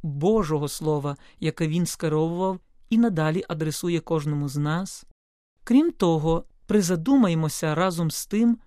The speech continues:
у який спосіб можемо плекати у собі зріст Божого Слова, особливо в контексті Євхаристії. Слово, як відомо, є одним із способів комунікації між людьми. У великій мірі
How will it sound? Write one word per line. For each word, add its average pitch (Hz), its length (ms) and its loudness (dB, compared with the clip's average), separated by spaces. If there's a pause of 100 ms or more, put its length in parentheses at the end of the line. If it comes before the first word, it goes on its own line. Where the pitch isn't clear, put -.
(260)
у 190 80 0
який 175 320 0
спосіб 175 680 -6 (300)
можемо 160 460 2
плекати 208 500 -4
у 175 160 -6
собі 175 320 -4
зріст 180 540 -4 (160)
Божого 151 420 -2
Слова, 170 580 -4 (440)
особливо 202 520 -2
в - 60 -4
контексті 160 840 -4 (280)
Євхаристії. 170 1000 -6 (760)
Слово, 311 360 0
як 285 200 0
відомо, 214 400 2
є 180 140 0
одним 190 580 2 (180)
із 165 120 -2
способів 170 600 -4
комунікації 156 840 -4
між 151 220 -4
людьми. 151 460 -4 (600)
У 180 60 -2
великій 151 420 0
мірі 180 420 2